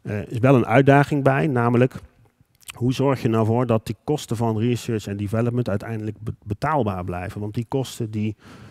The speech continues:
hebben de neiging om harder te stijgen dan de gemiddelde bedrijfsomzet. En in die zin is er ook een heel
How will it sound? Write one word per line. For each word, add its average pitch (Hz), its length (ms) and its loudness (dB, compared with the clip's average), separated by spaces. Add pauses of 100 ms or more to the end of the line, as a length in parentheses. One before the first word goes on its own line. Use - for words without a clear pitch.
(400)
hebben 110 260 -2
de 110 60 0
neiging 117 360 2
om 104 120 -2
harder 123 320 2
te 113 120 -6
stijgen 113 360 0
dan 110 120 -2
de 107 60 -2
gemiddelde 110 360 -2
bedrijfsomzet. 101 1040 -4
En 107 180 -8
in 98 160 -10
die 117 120 -2
zin 113 140 0
is 107 140 -2
er 107 80 -6
ook 107 140 -8
een 107 60 -6
heel 110 400 -2